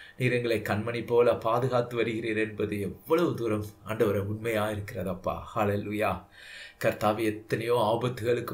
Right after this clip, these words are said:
மத்தியில ஆண்டவரே இன்னும் நாங்கள் நிலை நிற்கிறோம் அப்பா, ஸ்தோத்திரிக்கிறோம். அது உம்முடைய கிருபை ஆண்டவரே. அப்பா, எத்தனையோ இந்த உலக பாடுகள் உண்டு ஆண்டவரே. அதற்கு மத்தியிலும் ஆண்டவரே, நீரே எங்களை தாங்கி நடத்துகிற தேவனா இருந்து வந்தீரே, அதற்காய் ஸ்தோத்திரிக்கிறோம்.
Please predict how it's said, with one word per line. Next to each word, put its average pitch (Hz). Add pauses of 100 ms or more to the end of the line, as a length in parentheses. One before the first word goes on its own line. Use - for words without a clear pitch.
மத்தியில 117 (220)
ஆண்டவரே 123
இன்னும் 143
நாங்கள் 139
நிலை 139
நிற்கிறோம் 135 (160)
அப்பா, -
ஸ்தோத்திரிக்கிறோம். 104
அது 135
உம்முடைய 160
கிருபை 185
ஆண்டவரே. - (760)
அப்பா, 120
எத்தனையோ 131
இந்த 135
உலக 139
பாடுகள் 143
உண்டு 143
ஆண்டவரே. - (460)
அதற்கு 139
மத்தியிலும் 160
ஆண்டவரே, 165
நீரே 175
எங்களை 175
தாங்கி 175
நடத்துகிற 190
தேவனா 202
இருந்து 202
வந்தீரே, -
அதற்காய் -
ஸ்தோத்திரிக்கிறோம். -